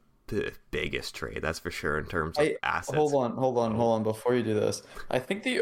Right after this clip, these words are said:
Speaker 2: only prospect that Vegas has drafted and has only played for Vegas
Speaker 1: Oh.
Speaker 2: in the N H L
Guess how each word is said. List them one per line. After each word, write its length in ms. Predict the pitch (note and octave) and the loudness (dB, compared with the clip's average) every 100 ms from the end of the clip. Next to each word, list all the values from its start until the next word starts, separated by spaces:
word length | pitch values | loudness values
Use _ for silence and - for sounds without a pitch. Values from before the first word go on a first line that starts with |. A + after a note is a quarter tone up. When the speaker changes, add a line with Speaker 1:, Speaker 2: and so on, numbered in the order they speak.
| - | 2
Speaker 2:
only 520 | A#2+ B2+ C#3 D3 D3 - _ - | 2 2 2 2 0 -10 _ -2
prospect 760 | A2+ G#2 A2 - A#2+ C#3 - A2+ | 2 2 0 0 2 2 -2 0
that 380 | A2+ G2+ - - | 4 4 0 -2
Vegas 420 | A2 A2 A#2+ A2+ | 0 0 -2 0
has 120 | C#3+ | 0
drafted 800 | - - - D#2 - - A#2+ C#3 - | 0 0 2 2 0 2 2 2 -2
and 140 | A2 | 0
has 160 | G#2+ F#2 - | 0 -2 -2
only 320 | B2 A2+ A#2+ | 0 2 2
played 340 | A#2 A#2 G2 G2 | 0 0 0 0
for 160 | A#2 | -2
Vegas 640 | G2 - - C#3+ E3+ - - _ - | 0 0 0 0 -2 -6 -10 _ -8
Speaker 1:
Oh. 80 | - | -4
Speaker 2:
in 100 | - | 0
the 60 | C3 | 2
N 60 | B2 | 2
H 240 | A#2+ - | 2 2
L 340 | A2 A#2 E3+ | 2 2 0